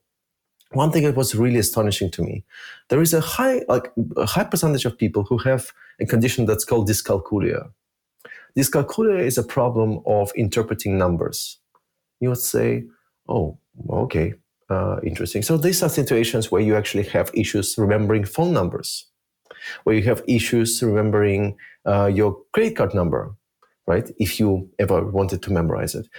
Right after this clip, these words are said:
or anything that are related to that, right? And so what happens is, if you are designing, let's say, a fintech application,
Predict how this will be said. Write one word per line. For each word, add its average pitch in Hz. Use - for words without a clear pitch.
or 131
anything 180
that 143
are 131
related 110
to 98
that, -
right? 85
And 117
so 143
what 123
happens 214
is, 104
if 170
you 170
are 160
designing, 120
let's 110
say, 117
a 104
fintech 233
application, -